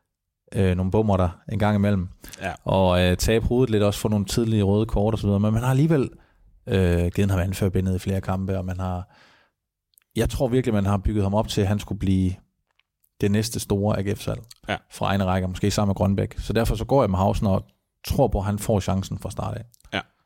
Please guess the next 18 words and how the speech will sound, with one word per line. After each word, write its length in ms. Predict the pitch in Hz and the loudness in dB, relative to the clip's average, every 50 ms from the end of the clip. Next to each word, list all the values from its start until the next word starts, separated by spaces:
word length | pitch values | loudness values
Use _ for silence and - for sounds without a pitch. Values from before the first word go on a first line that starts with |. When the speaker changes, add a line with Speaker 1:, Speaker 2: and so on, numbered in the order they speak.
| _ - | _ -12
Speaker 1:
Sammen 260 | - - 101 92 87 | -6 -2 0 0 0
med 240 | 82 80 82 82 82 | 0 0 -2 -2 -4
Bisek. 460 | - - 92 - - 87 - - - - - _ _ _ - | -4 -6 -8 -6 -8 -10 -12 -14 -20 -20 -20 _ _ _ -6
Så 120 | - 98 | -4 -2
vi 160 | 92 101 113 | 0 0 0
er 40 | 123 | 2
enige 120 | 135 143 131 | 2 2 0
om 80 | 113 | 0
Bisek, 300 | 120 123 123 123 107 117 | 0 -2 0 -2 -2 0
men 160 | 101 98 95 | 0 0 2
der 80 | 92 120 | 2 2
er 60 | 117 | 2
vi 80 | 107 98 | 2 0
så 200 | - 113 110 110 | 0 0 0 2
uenige 360 | 107 104 104 107 104 98 92 | 2 2 2 2 2 2 2
om, 100 | 90 90 | 2 0
det 100 | 92 90 | -2 -2
bliver 320 | 92 95 92 92 92 92 | -2 0 0 0 -2 -4